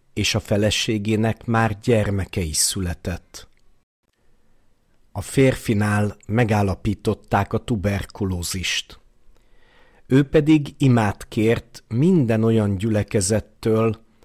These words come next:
ahol ébredési összejövetelt tartott. Az összes kiváló evangélista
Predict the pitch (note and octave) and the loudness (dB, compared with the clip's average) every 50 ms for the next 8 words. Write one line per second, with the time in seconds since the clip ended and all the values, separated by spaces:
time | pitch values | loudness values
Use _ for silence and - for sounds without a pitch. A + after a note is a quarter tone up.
0 | - _ _ _ _ _ _ - - A2+ A#2 C3 C3+ B2+ C3 - - - - C#3 | -20 _ _ _ _ _ _ -4 -2 0 2 4 6 4 4 2 0 -2 0 0
1 | C3 G#2 G#2+ G#2 G#2 F2+ G2+ G2+ F#2 F2+ - - - A2+ A#2 - - - A2 G2+ | 2 2 2 0 0 0 0 -2 -2 -2 -2 -2 -2 -2 -2 -4 -2 -4 -4 -2
2 | - - - G2+ F#2 F#2+ F#2 E2+ G2 F#2 - - A2 G2+ G2 F2+ - - - - | -2 -2 -2 -2 -2 -2 -2 -2 -4 -6 -4 -4 -4 -4 -4 -4 -8 -12 -10 -6
3 | G#2+ G2 F#2+ F2+ E2 - - G2+ F2+ - - - - - - - - _ - - | -4 -4 -4 -4 -6 -6 -8 -8 -8 -8 -12 -18 -20 -20 -20 -20 -20 _ -20 -20
4 | - - _ _ - - - - _ _ _ - _ _ _ _ - _ - G2+ | -20 -20 _ _ -20 -20 -20 -20 _ _ _ -20 _ _ _ _ -20 _ -10 -2
5 | - D3 E3+ E3+ - - - F#3+ F3 - - - - - D#3 B2+ A2+ A#2 G#2+ G#2+ | 2 2 2 2 2 0 0 0 0 0 -2 -4 -2 -2 -2 0 0 0 2 2
6 | G#2 G#2+ G#2+ A2+ - A2+ A2+ G#2 G#2 G#2+ G#2 G#2+ G#2 F#2 G2+ G2+ G2 G#2 G#2+ - | 2 0 -2 -2 0 0 -2 0 2 0 0 0 0 0 0 -2 -2 -2 -2 -2
7 | - - - - B2 A2+ A2+ G2+ G2+ - | -2 -4 -4 -2 0 0 0 0 -4 -10